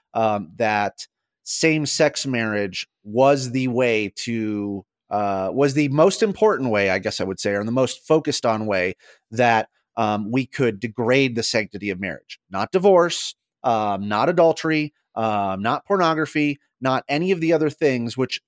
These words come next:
you know, Christians will speak out against, but some of those things are much more culturally acceptable and somehow don't, um, degrade the sanctity of marriage as much as seeing two monogamous, uh,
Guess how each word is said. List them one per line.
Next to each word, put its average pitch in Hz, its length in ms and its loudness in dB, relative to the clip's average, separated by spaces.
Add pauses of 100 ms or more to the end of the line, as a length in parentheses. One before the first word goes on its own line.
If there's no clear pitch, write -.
(260)
you 160 120 0
know, 104 140 0
Christians 151 520 -4
will 156 500 2 (580)
speak - 380 -6
out 156 180 6
against, 123 640 -2 (380)
but 127 440 2
some 170 340 0
of 156 140 0
those 127 260 0
things 120 300 -2
are 110 120 0
much 117 420 -2
more 123 240 -2
culturally 120 560 -4
acceptable 107 720 -4
and 107 160 -6
somehow 117 460 -4
don't, 104 580 -6 (320)
um, 104 280 -4
degrade 117 500 -2
the 101 80 -6
sanctity 110 480 -4
of 98 100 -4
marriage 107 480 -2
as 117 200 -4
much 120 300 -2
as 104 260 -2
seeing 107 480 -6 (200)
two 123 500 0 (280)
monogamous, 113 1040 -2 (320)
uh, 98 400 -2